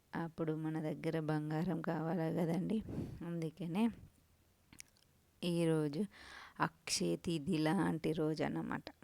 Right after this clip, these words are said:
మనం కూడా బంగారం కొనుక్కోవచ్చు. అది సంవత్సరానికి ఒక్కసారి వస్తుంది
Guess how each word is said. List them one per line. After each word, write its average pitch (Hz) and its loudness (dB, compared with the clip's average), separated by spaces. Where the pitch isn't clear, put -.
మనం 180 4
కూడా 180 2
బంగారం 165 2
కొనుక్కోవచ్చు. - -4
అది 160 2
సంవత్సరానికి 175 2
ఒక్కసారి 151 0
వస్తుంది 151 -6